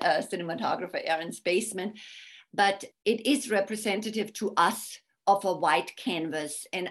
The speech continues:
art was always the, a happy and safe place for Quinn to express themselves. So with Aaron, we explored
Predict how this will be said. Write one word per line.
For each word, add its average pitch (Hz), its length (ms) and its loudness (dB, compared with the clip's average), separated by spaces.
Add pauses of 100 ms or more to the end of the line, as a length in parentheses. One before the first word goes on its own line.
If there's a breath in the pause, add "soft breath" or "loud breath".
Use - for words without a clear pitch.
art 185 480 6
was 175 280 0
always 175 540 0
the, 160 440 2 (480 loud breath)
a - 60 0
happy - 680 0
and 165 260 -4
safe 170 460 -4
place 160 480 -4 (180)
for 165 600 2 (140)
Quinn 165 400 0
to - 180 -4
express - 480 -4
themselves. 151 720 -4 (520 loud breath)
So 196 480 4 (180)
with 214 420 0
Aaron, 180 640 2
we 196 220 -2
explored 185 800 0